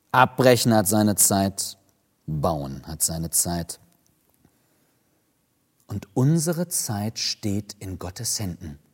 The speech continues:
Psalm einunddreißig, sechzehn. Die Sorge um diese Zeit kann den Zeitpunkt selbst nicht beeinflussen, sie kann uns aber wohl beherrschen.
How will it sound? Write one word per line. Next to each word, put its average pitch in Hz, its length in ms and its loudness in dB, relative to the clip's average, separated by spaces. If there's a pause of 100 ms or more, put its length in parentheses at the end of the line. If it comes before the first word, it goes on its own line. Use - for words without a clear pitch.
(500)
Psalm 113 300 -2
einunddreißig, 92 640 -4
sechzehn. 90 500 -2 (1500)
Die 131 120 6
Sorge 170 560 6
um 151 340 2
diese 220 380 2
Zeit 139 680 0 (760)
kann 147 240 6
den 127 140 6
Zeitpunkt 220 560 2
selbst - 440 2
nicht 127 340 2
beeinflussen, 143 840 -2 (800)
sie 80 180 -8
kann 85 240 -6
uns 90 220 0
aber 85 320 -2
wohl 73 240 -8
beherrschen. 80 600 -10